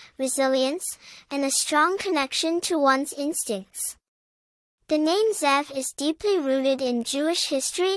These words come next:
and tradition. It is derived from the Hebrew language and is commonly used in Jewish communities around the world. The name has biblical origins,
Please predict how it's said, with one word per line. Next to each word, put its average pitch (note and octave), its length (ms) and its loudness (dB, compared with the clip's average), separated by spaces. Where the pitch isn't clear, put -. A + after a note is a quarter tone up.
and D4 200 -2
tradition. C#4 600 -2
It E4 100 0
is F#4 200 0
derived D#4 500 2
from D#4+ 240 -2
the C4+ 80 0
Hebrew C#4+ 460 -2
language A#3 680 0
and C4 140 -2
is C4+ 160 -2
commonly F#4+ 680 2
used C#4+ 300 -2
in C#4 160 0
Jewish D4 400 0
communities C#4 760 0
around B3 360 0
the E4 120 0
world. C4 520 0
The D#4 100 2
name D#4+ 360 2
has F4+ 260 -4
biblical D#4+ 580 -2
origins, A#3+ 720 0